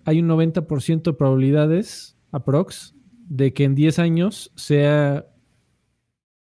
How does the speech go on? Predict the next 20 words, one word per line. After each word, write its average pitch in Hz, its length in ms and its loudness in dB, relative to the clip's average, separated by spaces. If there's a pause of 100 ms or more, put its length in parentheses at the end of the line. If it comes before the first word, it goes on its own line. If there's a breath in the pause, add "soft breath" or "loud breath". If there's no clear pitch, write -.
(140)
esté 147 200 0
perdido 151 520 2 (460)
o 156 100 -2
no 143 120 2
se 151 100 0
pueda 151 220 0
comprar. 135 520 -2
Hay 170 140 2
muchas, 185 640 0
muchas, 180 500 0
muchas 180 360 -2
probabilidades 151 800 0 (680 loud breath)
de 143 180 0
que - 80 -6
tu 135 160 -4
trabajo, 156 460 2
tu 151 80 -2
esfuerzo, 165 520 0
tu 147 120 -6
creatividad 135 720 0